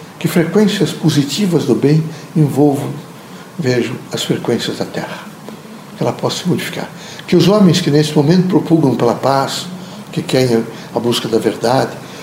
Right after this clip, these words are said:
que estão nos laboratórios, que estão nos púlpitos, que estão nos centros espíritas, que estão nesse momento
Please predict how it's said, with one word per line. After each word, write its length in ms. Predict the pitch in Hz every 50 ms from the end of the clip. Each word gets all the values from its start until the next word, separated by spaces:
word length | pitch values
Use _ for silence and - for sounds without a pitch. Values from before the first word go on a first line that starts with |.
| - -
que 60 | -
estão 240 | 156 - - 147 135
nos 160 | 123 117 113
laboratórios, 960 | - 117 - 110 101 90 - - - 123 123 120 117 110 - - - - - - - - - - -
que 60 | - 143
estão 220 | - - 151 147
nos 160 | 135 - - -
púlpitos, 720 | - - 156 143 139 139 - - - - - - - -
que 80 | -
estão 200 | 147 - - 143
nos 160 | 143 120 -
centros 220 | - 135 127 127 135
espíritas, 640 | 139 - - - 135 147 131 113 - - - - - - - - - - - - - - - -
que 80 | - -
estão 220 | 156 - 180 180
nesse 240 | 160 147 - - -
momento 480 | 156 135 127 135 151 151 147 - -